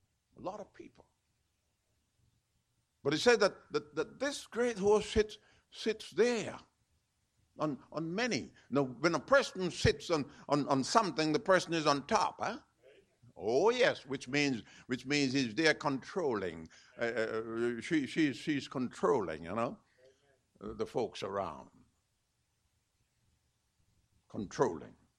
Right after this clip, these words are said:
I want you to note something special. And he said that in a special way. He says that with whom, verse two,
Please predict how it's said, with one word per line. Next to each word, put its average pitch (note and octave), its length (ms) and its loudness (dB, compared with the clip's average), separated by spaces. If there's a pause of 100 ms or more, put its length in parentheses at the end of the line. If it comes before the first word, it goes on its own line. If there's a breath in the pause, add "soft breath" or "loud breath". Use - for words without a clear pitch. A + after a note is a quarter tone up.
(1080)
I G#2+ 40 -10
want E3 180 -8
you E3 80 -6
to C#3 100 -6
note C#3 260 -6
something A2+ 280 -10
special. - 480 -10 (1120)
And E3 80 -10
he F#3 60 -6
said G#3 200 2
that F#3 160 0
in F3 120 0
a D3 60 2
special G3 420 2
way. D#3+ 260 6 (320 loud breath)
He A#2 60 -8
says F3 300 6 (160)
that C3+ 180 2
with C3+ 180 0
whom, D#3 400 6
verse B2+ 320 8
two, C#3 280 2